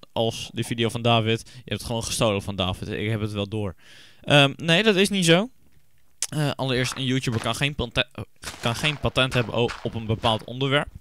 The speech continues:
Dat is gewoon, dat kan gewoon niet. Eh, een onderwerp kan voor iedereen zijn en niet alleen voor een bepaalde YouTuber. Dus dat, eh, dat allereerst. Nu dat uit de weg is, kunnen we verder gaan met, met de video zelf. Ehm, ja, ik had ook gewoon mijn eigen mening erover.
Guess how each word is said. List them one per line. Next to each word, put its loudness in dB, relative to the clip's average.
Dat -8
is -2
gewoon, -4
dat -2
kan 4
gewoon 0
niet. -4
Eh, 4
een -6
onderwerp 2
kan -4
voor -4
iedereen 4
zijn -4
en 0
niet -4
alleen 2
voor -2
een -6
bepaalde 0
YouTuber. -6
Dus -2
dat, -2
eh, 6
dat 4
allereerst. 2
Nu -6
dat 2
uit -4
de -4
weg 2
is, -4
kunnen -6
we -4
verder -4
gaan -6
met, -10
met -6
de -2
video 0
zelf. -2
Ehm, 2
ja, 8
ik 2
had 4
ook 4
gewoon -4
mijn 2
eigen 2
mening 2
erover. -2